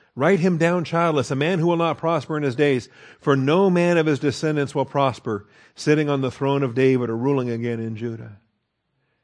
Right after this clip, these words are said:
And that's the curse. That's the curse of Jeconiah. That's the prophecy. And he uses the language of a signet ring and says,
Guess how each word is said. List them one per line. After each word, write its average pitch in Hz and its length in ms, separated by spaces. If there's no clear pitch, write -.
And 123 100
that's 160 160
the 131 100
curse. 196 400
That's 135 160
the - 100
curse 131 280
of 127 60
Jeconiah. 135 500
That's 120 180
the 135 100
prophecy. 147 680
And 147 160
he 160 60
uses 202 280
the 185 100
language 196 360
of 175 100
a 147 40
signet 202 360
ring 143 240
and 123 140
says, 160 420